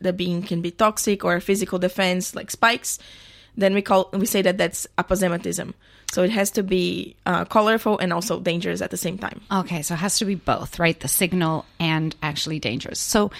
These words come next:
Speaker 2: that's different to animals that mimic somebody with aposematism,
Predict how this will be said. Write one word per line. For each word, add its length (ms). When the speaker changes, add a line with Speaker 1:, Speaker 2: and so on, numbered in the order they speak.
Speaker 2:
that's 400
different 680
to 160
animals 480
that 200
mimic 880
somebody 480
with 200
aposematism, 1000